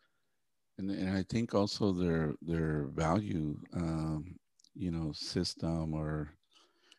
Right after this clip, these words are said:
just, like, they really value, and then the contrast, you know, the, the huge contrast, uh, there that I've seen in Ghana, like, you know, number one, the str-,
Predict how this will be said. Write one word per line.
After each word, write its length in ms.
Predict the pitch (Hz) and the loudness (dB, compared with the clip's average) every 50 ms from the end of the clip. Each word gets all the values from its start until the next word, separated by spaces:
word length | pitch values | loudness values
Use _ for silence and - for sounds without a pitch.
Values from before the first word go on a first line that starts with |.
| _ _ _ - | _ _ _ 2
just, 300 | 104 95 95 - - - | 4 4 4 4 4 4
like, 200 | 92 87 78 - | 4 4 4 2
they 160 | - 87 80 | 2 2 2
really 480 | 76 73 80 90 95 98 98 95 90 | 2 2 2 4 6 6 6 6 4
value, 340 | 78 85 92 98 101 98 101 | 6 8 8 10 10 10 10
and 100 | 92 95 | 10 10
then 160 | 107 117 127 | 10 10 10
the 100 | 123 101 | 8 6
contrast, 800 | - - - 98 101 117 120 - - 101 87 80 80 80 110 - | 6 6 6 8 8 8 6 6 6 6 6 6 4 2 2 0
you 60 | - 87 | 2 2
know, 220 | 82 82 85 82 | 4 4 4 4
the, 240 | 76 85 82 80 - - | 4 4 2 2 2 0
the 160 | 76 87 82 | 0 0 2
huge 520 | 78 - - - 127 131 131 117 90 - - | 0 0 2 4 6 6 8 6 6 4 0
contrast, 760 | - - 95 90 95 92 - - 92 87 82 80 - - 98 | 0 2 4 4 4 4 4 4 6 6 6 4 2 -2 0
uh, 240 | 90 85 82 82 82 | 2 4 4 4 4
there 420 | 78 82 87 87 87 85 85 85 - _ - - - - - - _ _ _ | 4 4 6 6 6 6 4 2 -2 _ -20 -20 -20 -20 -20 -20 _ _ _
that 120 | - 90 87 | 4 6 6
I've 140 | 85 87 | 6 6
seen 220 | - - - 104 98 | 4 4 4 4 4
in 160 | 92 85 76 | 4 2 4
Ghana, 380 | - 87 85 85 87 95 98 90 | 6 6 6 8 8 8 6 6
like, 320 | 78 85 78 76 - - - - - - - - - - - _ _ _ _ - | 6 4 4 2 0 -6 -16 -18 -20 -20 -20 -20 -20 -20 -20 _ _ _ _ 2
you 120 | 113 113 | 4 6
know, 240 | 107 95 90 82 - - _ _ | 8 8 8 6 4 0 _ _
number 460 | - - - 95 110 117 123 107 101 92 | -12 -2 4 6 8 8 8 8 6 8
one, 240 | 98 104 104 98 | 8 8 8 8
the 100 | 90 85 | 8 6
str-, 220 | 76 - - - | 4 2 -2 -6